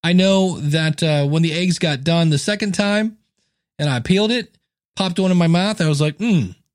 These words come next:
that is one tasty egg right there." And it's cool when you cook your own stuff. So I, I realized this, that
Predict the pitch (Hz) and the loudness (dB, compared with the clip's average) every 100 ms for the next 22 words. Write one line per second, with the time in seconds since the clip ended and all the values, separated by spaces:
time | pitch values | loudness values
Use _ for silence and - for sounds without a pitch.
0 | - 202 131 135 143 180 185 175 165 180 | -6 -2 0 0 2 4 4 4 2 0
1 | 170 175 156 151 123 104 101 113 95 107 | 0 -2 -2 -2 -2 -4 -4 -4 -6 -8
2 | - _ _ _ _ _ 156 160 160 - | -18 _ _ _ _ _ -2 -2 -2 -2
3 | 302 240 127 123 131 151 139 135 123 107 | -2 0 0 0 0 -2 -2 -2 0 -2
4 | - 131 113 - - 151 143 139 - _ | -2 -2 -2 -2 -2 0 0 -2 -6 _
5 | _ _ _ _ - 170 185 190 190 233 | _ _ _ _ -8 -4 -4 -2 0 0
6 | 311 262 202 175 170 165 156 156 | -2 -2 -2 -2 0 0 0 -4